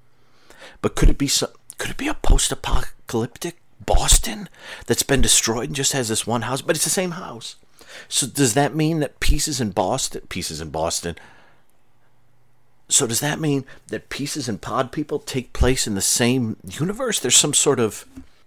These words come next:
J P Simon cinematic universe, and this was phase one, and, you know, we never got the other phases kind of thing? I mean,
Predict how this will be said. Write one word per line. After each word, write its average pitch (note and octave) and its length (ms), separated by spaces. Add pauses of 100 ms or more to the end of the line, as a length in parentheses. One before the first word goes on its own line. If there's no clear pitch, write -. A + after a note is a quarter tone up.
(680)
J C3 260
P B2+ 220
Simon C3 520
cinematic C3 680
universe, C#3 440
and A2 80
this A#2+ 160
was A#2 120
phase B2+ 360
one, C3 300
and, B2 220
you B2 80
know, B2 80
we A2+ 120
never B2 220
got B2 220
the A#2+ 100
other A#2 140
phases C#3+ 500
kind G3+ 240
of A3+ 100
thing? C4 300
I D#3+ 80
mean, B2+ 320